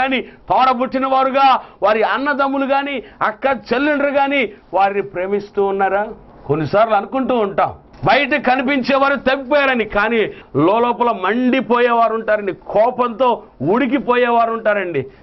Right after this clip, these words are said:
సహించుకోలేని వారు ఉంటారండి. వారు ఎప్పుడు బయటపడతారంటే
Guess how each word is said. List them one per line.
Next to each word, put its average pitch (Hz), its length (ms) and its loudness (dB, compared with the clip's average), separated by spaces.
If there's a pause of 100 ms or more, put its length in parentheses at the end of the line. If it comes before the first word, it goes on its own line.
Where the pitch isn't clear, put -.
(140)
సహించుకోలేని 247 720 0
వారు 233 240 2
ఉంటారండి. 214 480 0 (240)
వారు 170 160 2
ఎప్పుడు 185 240 -2
బయటపడతారంటే 196 1000 0